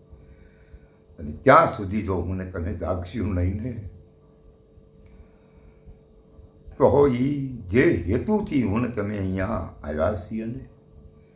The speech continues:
એ હેતુને આપણે સાર્થક ન કરી શક્યા ગણાઈએ. અને આ હેતુને સાર્થક કરવા માટે આપણે જે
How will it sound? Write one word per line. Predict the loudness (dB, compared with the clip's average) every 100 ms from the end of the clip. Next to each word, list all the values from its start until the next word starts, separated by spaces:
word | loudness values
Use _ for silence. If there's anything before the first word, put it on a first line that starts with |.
| -20 -20 -20 -20 -20 -4 2
એ | 4 4
હેતુને | 2 -4 -4 -2 0
આપણે | 0 -2 -8
સાર્થક | -4 -2 -2 -6 -8 -6
ન | -8 -8
કરી | -10 -14
શક્યા | -14 -16 -12 -12
ગણાઈએ. | -12 -12 -12 -12 -12 -16 -20 -20 _ _ _ _ _ _ -20 -20 -20 _ _ _ _ -20 0 4
અને | 6 6
આ | 6 6
હેતુને | 6 0 -2 -4
સાર્થક | -4 -2 -2 -4 -14 -12
કરવા | -10 -8 -6 -6
માટે | -6 -8 -8 -8 -6 -8 -12 -18 -20 -20 -20 -20 -20 -20 -20 -20 -20 -20 -20 -20 -18 -18 0 2
આપણે | 2 4 4 4 2
જે | 0 4 6